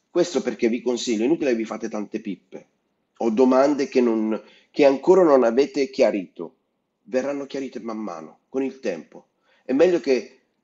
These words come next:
seguite un percorso, questo percorso, perché è fatto a proprio apposta. Prima la base, la costruzione, la, la, la scelta del prodotto,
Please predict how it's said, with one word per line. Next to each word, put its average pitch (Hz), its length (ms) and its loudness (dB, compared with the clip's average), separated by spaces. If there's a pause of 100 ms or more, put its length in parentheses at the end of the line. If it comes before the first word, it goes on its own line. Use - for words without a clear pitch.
(180)
seguite 135 460 -6
un 120 180 -4
percorso, - 640 -10
questo 95 280 -12
percorso, - 680 -14
perché 131 280 -4
è 170 40 2
fatto - 300 -6
a - 60 -6
proprio - 240 -8
apposta. - 600 -12 (1080)
Prima 98 240 -2
la 98 100 -2
base, 98 640 -6 (180)
la 87 120 -18
costruzione, 90 1000 -4 (460)
la, 104 240 0
la, 110 200 6
la 104 140 2
scelta 107 360 0
del 101 120 0
prodotto, 92 720 -2